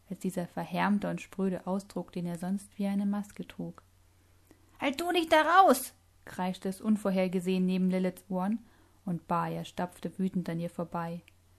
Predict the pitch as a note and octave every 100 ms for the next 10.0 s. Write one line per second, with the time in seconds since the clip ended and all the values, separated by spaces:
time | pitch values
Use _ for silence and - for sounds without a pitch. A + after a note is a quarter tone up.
0 | _ _ _ _ - A3 G#3+ G#3+ G#3 -
1 | G#3 G3+ G3 - G3+ F#3+ F3+ E3+ F3 -
2 | - A3 G3 F#3+ - F3+ - - G3+ F#3+
3 | F#3 F3 E3+ E3+ F3 F#3 F3+ F3 E3+ -
4 | _ _ _ _ _ _ _ _ _ -
5 | F#3+ G3 F#3+ G3+ - G#3+ G#3+ - G3+ -
6 | A3+ G#3 F3 F3 F3 F3 F3+ F3+ F#3 F#3
7 | G3+ G#3+ - _ - - - G3+ A3+ A#3+
8 | A#3+ A#3+ G#3 A3 A3+ G3+ F3+ - F#3 F3+
9 | F3 E3+ F3+ G3 F#3+ G#3 G#3 F3+ E3+